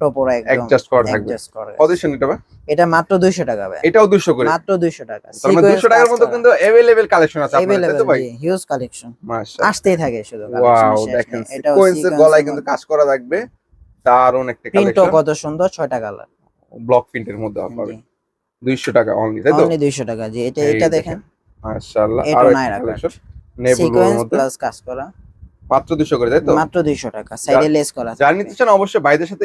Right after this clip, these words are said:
Speaker 2: স্ক্রিনে দেওয়া নাম্বার যোগাযোগ করে নিয়ে
Speaker 1: জি,
Speaker 2: নিতে
Speaker 1: জি,
Speaker 2: পারবেন।
Speaker 1: জি।
Speaker 2: এই, আমরা শুধুমাত্র
Speaker 1: তা,
Speaker 2: স্যাম্পল দিচ্ছি,
Speaker 1: হ্যাঁ।
Speaker 2: দেখাচ্ছি বা ধারণা দিচ্ছি আর কি।
Speaker 1: এটা গোলের মধ্যে, গোল ফ্রগের মধ্যে।
Speaker 2: গোলের মধ্যে, তাই তো ভাই?
Speaker 1: হ্যাঁ, সা-, সামনে নৌকা ডিজাইন বলে কি এটাকে।
Speaker 2: এটা কত দিচ্ছেন?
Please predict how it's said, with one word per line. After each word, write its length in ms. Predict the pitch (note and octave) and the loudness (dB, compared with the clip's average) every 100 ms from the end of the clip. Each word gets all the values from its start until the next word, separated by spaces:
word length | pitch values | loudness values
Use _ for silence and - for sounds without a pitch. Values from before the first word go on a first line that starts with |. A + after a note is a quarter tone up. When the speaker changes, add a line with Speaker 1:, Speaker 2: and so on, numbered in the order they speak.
| F#3 | -6
Speaker 2:
স্ক্রিনে 240 | - F3 | -6 -4
দেওয়া 120 | F3 | 0
নাম্বার 220 | E3 D#3 D#3 | 0 2 2
যোগাযোগ 320 | C#3+ D#3 D#3 | 4 2 2
করে 140 | D3+ | 0
নিয়ে 140 | C#3 C#3 | 0 -2
Speaker 1:
জি, 40 | |
Speaker 2:
নিতে 140 | B2+ A#2 | -6 -4
Speaker 1:
জি, 60 | |
Speaker 2:
পারবেন। 200 | A2+ A2 | -4 -6
Speaker 1:
জি। 160 | G#2 G#2 _ _ _ _ _ A2 | -16 -20 _ _ _ _ _ -12
Speaker 2:
এই, 120 | A2+ | -10
আমরা 200 | G#2 B2 | -4 -4
শুধুমাত্র 340 | B2+ D#3+ D#3 D#3 | 0 2 2 2
Speaker 1:
তা, 40 | |
Speaker 2:
স্যাম্পল 320 | E3 F3 F3+ F3+ | 4 6 6 6
দিচ্ছি, 240 | F3 E3+ | 2 -2
Speaker 1:
হ্যাঁ। 80 | C#3+ | 0
Speaker 2:
দেখাচ্ছি 340 | D3+ C#3+ D#3 G3+ | 0 0 -4 -2
বা 140 | E3+ C3 | 0 0
ধারণা 320 | C#3 C#3+ C3+ | 0 0 -2
দিচ্ছি 240 | B2+ - A#2+ | -4 -4 -8
আর 80 | |
কি। 80 | A#2 | -6
Speaker 1:
এটা 200 | - E3+ | 0 0
গোলের 340 | C#3+ E3 F3 F#3 | 0 0 0 0
মধ্যে, 320 | F3+ E3 G3 B3 _ _ _ - | -2 -4 -4 -6 _ _ _ -14
গোল 240 | C#3 C#3+ | -4 -4
ফ্রগের 400 | C#3+ D3+ D3 D3 | -2 2 2 2
মধ্যে। 300 | D3+ D3+ C#3+ | -2 -8 0
Speaker 2:
গোলের 220 | D#3 E3 | 4 4
মধ্যে, 180 | C#3 A#2+ | 4 2
তাই 100 | C3+ | 0
তো 100 | - | 0
ভাই? 140 | E3+ A#2 | -2 -2
Speaker 1:
হ্যাঁ, 140 | - | -8
সা-, 380 | - C#3+ C#3 C3 | -14 -10 -8 -10
সামনে 300 | - C#3+ C#3+ C#3 | -14 -10 -8 -4
নৌকা 280 | C#3 C#3 D#3 | -4 -2 -4
ডিজাইন 280 | D3 C3+ B2+ | -2 -4 -4
বলে 180 | B2 B2 | -6 -6
কি 80 | - - | -10 -20
এটাকে। 260 | - A#2 | -20 -18
Speaker 2:
এটা 140 | B2 C3 | -8 -2
কত 100 | D3+ | 0
দিচ্ছেন? 240 | E3 G#3+ | 0 -6